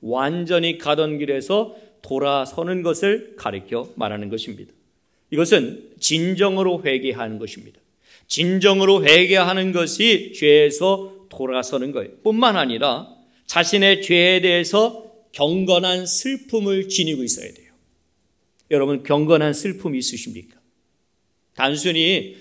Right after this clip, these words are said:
내가 일이 잘못돼서 슬퍼하는 그 슬픔을 말하는 것이 아니라 나의 죄에 대하여 아픔을 느낄 줄 알아야 돼요.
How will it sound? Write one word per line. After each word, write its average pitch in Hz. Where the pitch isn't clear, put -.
내가 151
일이 165
잘못돼서 165
슬퍼하는 170
그 196
슬픔을 196
말하는 143
것이 131
아니라 131
나의 208
죄에 202
대하여 185
아픔을 170
느낄 -
줄 -
알아야 98
돼요. -